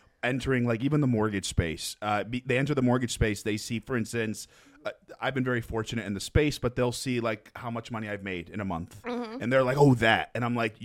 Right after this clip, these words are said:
Speaker 1: "This is ten years in the
Speaker 2: And also,
Speaker 1: making."
Speaker 2: I didn't make s-,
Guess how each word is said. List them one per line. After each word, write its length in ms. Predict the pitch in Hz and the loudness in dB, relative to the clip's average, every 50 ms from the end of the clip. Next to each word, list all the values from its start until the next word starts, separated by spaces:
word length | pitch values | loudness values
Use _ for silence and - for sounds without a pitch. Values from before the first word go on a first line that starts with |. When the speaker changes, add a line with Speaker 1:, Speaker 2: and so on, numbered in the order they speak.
| 113 - | -2 4
Speaker 1:
"This 220 | 156 190 - - | 4 4 4 4
is 160 | 262 226 196 | 2 -2 -2
ten 340 | - - - - 147 151 151 | -4 -6 -2 2 4 4 4
years 340 | 143 131 143 - 180 185 - | 4 4 4 6 4 4 4
in 120 | 156 - 135 | 4 2 2
the 60 | 117 110 | 2 2
Speaker 2:
And 180 | 110 - 349 | 4 6 8
also, 200 | 320 320 330 - 480 | 8 8 8 8 8
Speaker 1:
making." 80 | 254 262 285 | 10 10 10
Speaker 2:
I 40 | |
didn't 160 | 320 381 359 311 | 10 8 6 4
make 240 | 277 247 226 202 | 4 2 2 -2
s-, 180 | 240 - - - | -10 -10 -8 0